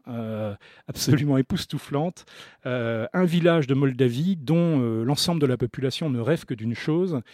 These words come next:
c'est d'émigrer, de quitter cette terre maudite et abandonnée de Dieu qu'est la Moldavie,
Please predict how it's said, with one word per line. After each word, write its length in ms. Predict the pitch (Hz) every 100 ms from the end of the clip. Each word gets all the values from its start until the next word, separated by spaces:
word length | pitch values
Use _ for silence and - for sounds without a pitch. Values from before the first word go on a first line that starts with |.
| - _
c'est 220 | - 170
d'émigrer, 580 | 156 147 143 127 117 156
de 100 | 123
quitter 360 | - 151 - 151
cette 240 | - -
terre 160 | 123 104
maudite 500 | 117 143 139 147 -
et 140 | 107
abandonnée 400 | 117 131 135 131
de 100 | 117
Dieu 300 | 107 120 151
qu'est 140 | - 120
la 100 | 107
Moldavie, 460 | 113 110 107 165